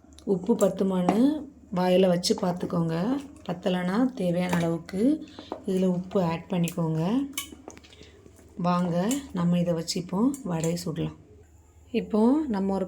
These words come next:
பாத்திரத்தை அடுப்புல வச்சுக்கிட்டு தேவையான அளவுக்கு ஆயிலை ஊத்திக்கலாம். எண்ணெய் காயிற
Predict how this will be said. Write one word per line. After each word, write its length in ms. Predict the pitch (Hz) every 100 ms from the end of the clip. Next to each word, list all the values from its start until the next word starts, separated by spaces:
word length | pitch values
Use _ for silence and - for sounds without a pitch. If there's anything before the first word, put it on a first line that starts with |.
| 185
பாத்திரத்தை 480 | 185 190 196 190 190
அடுப்புல 360 | 180 - 196 185
வச்சுக்கிட்டு 480 | 185 - 190 185 202 254 302 - - - - -
தேவையான 460 | 196 202 196 185 175
அளவுக்கு 480 | 175 170 175 185 196 247 269 - - - - - - - - 202
ஆயிலை 320 | 196 196 185 175
ஊத்திக்கலாம். 600 | 175 - 190 175 185 247 277 - - - - - - - - - - - - - - - - - - - - - - - - -
எண்ணெய் 280 | 202 226 233 202
காயிற 260 | 190 190